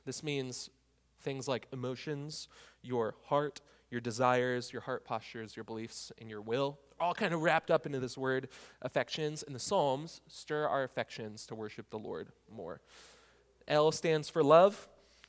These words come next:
The Psalms teach us to love God, love neighbor, and love God's law. Um, and in doing so, in loving God's law, we love God and his, and, and our neighbors better. And E stands for exaltation. Every single psalm is a prayer.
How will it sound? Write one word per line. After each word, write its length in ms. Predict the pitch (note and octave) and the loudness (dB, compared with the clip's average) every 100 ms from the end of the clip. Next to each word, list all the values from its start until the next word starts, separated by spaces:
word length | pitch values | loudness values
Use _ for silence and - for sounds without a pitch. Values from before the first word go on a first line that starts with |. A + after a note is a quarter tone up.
| - | -10
The 60 | |
Psalms 380 | C3 D3+ D3+ D3+ | -2 0 0 -4
teach 200 | - D3 | -10 -6
us 140 | D3 - | -6 -2
to 100 | C#3 | 0
love 220 | B2+ A#2+ | 2 4
God, 460 | C#3+ D3+ D#3+ E3+ F#3+ | 6 8 8 4 -4
love 260 | D3 C3+ B2+ | 0 0 0
neighbor, 440 | C#3 C#3 C#3+ D3 E3+ | -2 0 0 0 -4
and 120 | B2 | -4
love 340 | B2 B2 A#2+ - | 0 0 -2 -6
God's 320 | A#2+ A2+ A2 A#2 - | -2 -2 -4 -14 -12
law. 500 | A#2+ A#2 A2+ A2+ G#2+ - - - - _ | -4 -2 -2 -4 -8 -12 -20 -20 -20 _
Um, 320 | A#2 A2 G#2 F#2+ | -8 -6 -6 -8
and 140 | B2+ A#2 | -8 -6
in 100 | A2+ | -6
doing 240 | A#2+ A2+ | -8 -8
so, 380 | A2+ A#2 A2 C3 - | -8 -4 -4 -6 -12
in 120 | B2+ | -10
loving 200 | A#2 A#2+ | -8 -6
God's 200 | A#2 A2 | -6 -6
law, 200 | A2+ A#2+ D#3 | 0 0 0
we 100 | B2 | 0
love 220 | A#2+ A2+ | 0 2
God 340 | A2+ A2+ A#2+ - | 2 2 2 -2
and 80 | B2+ | -10
his, 260 | C3 - - - | -8 -10 -12 -6
and, 260 | C#3 B2+ A#2+ | -6 -6 -10
and 160 | - B2 | -8 -4
our 120 | A#2+ | -4
neighbors 420 | A#2 A#2 A2+ A2+ - | -4 -4 -4 -8 -6
better. 320 | G#2+ A2 F#2+ - _ _ _ _ _ _ _ - - _ - - - - | -4 -4 -6 -10 _ _ _ _ _ _ _ -20 -20 _ -20 -20 -20 -8
And 160 | D3 C#3+ | -6 -4
E 280 | E3+ C#3 | -4 -4
stands 260 | C#3 D3 C3 | -2 -4 -2
for 140 | D3+ - | -4 -4
exaltation. 720 | B2 - B2 - A2 - C2 B1+ _ _ _ _ - | -4 -2 -2 -4 -8 -10 -16 -20 _ _ _ _ -4
Every 300 | B2+ D#3 E3+ | -2 -2 -6
single 240 | E3 D#3 | -6 -6
psalm 380 | - A#2+ A2+ A2+ | -4 -2 -2 -4
is 80 | A2 | -8
a 60 | |
prayer. 360 | - - - | -8 -10 -10